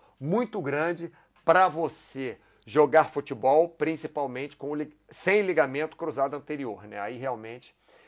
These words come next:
A Manuela, Jesus, Jesus amado, é, Cenezino, periostite horrível, eu tive duas vezes,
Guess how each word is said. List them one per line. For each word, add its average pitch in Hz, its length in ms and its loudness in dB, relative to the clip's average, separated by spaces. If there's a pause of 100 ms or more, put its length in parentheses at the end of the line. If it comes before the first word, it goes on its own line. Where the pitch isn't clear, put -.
(720)
A 240 260 12
Manuela, 214 840 12 (520)
Jesus, - 1080 6 (400)
Jesus 151 560 -6
amado, 139 640 2 (720)
é, 143 500 2
Cenezino, 160 560 0
periostite 175 600 2
horrível, 160 380 4
eu 151 40 2
tive 170 220 -4
duas 170 320 4
vezes, 131 360 -6